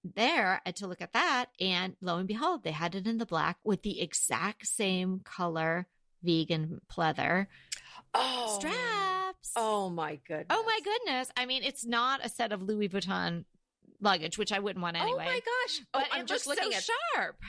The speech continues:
Speaker 2: Okay, I'm looking at what you're talking about.
Speaker 1: It's good, right?
Speaker 2: These are so
Speaker 1: And you can get it
Speaker 2: gorgeous.
Speaker 1: monogrammed. I didn't do that. I d-, you know, I,
Speaker 2: The
Speaker 1: but
Speaker 2: Mark and Graham?
Speaker 1: Yeah.
Speaker 2: Oh, my goodness.
Speaker 1: Terminal
Speaker 2: These
Speaker 1: One
Speaker 2: are
Speaker 1: Carry-On.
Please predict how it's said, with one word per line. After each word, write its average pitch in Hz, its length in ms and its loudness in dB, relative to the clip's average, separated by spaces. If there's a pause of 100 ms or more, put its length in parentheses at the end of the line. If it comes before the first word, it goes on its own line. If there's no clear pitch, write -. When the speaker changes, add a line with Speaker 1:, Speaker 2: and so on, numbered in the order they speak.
(280)
Speaker 2:
Okay, 240 300 4
I'm 202 180 2
looking 196 280 0
at 175 80 0
what 165 140 -2
you're 170 80 0
talking 175 400 0
about. 208 400 0 (220)
Speaker 1:
It's 311 180 0
good, 254 440 0
right? 185 240 -4
Speaker 2:
These 269 380 2 (240)
are 180 160 2
so - 680 -2
Speaker 1:
And 247 140 -2
you 294 80 -2
can 285 140 -4
get 285 160 -2
it 196 100 -2
Speaker 2:
gorgeous. 214 100 0
Speaker 1:
monogrammed. 190 540 -2
I 208 140 0
didn't 214 260 -2
do 196 220 -2
that. 196 420 2
I 98 160 2
d-, - 140 -10
you 202 100 -2
know, 190 220 -4
I, 185 180 -4
Speaker 2:
The 175 80 -18
Speaker 1:
but 190 180 2
Speaker 2:
Mark 214 260 2
and 233 140 -2
Graham? 220 460 0
Speaker 1:
Yeah. 247 120 0 (240)
Speaker 2:
Oh, 240 180 2
my 240 180 0
goodness. 196 500 -2 (280)
Speaker 1:
Terminal 277 400 0
Speaker 2:
These 233 80 0
Speaker 1:
One 220 180 0
Speaker 2:
are 196 120 0
Speaker 1:
Carry-On. 190 440 0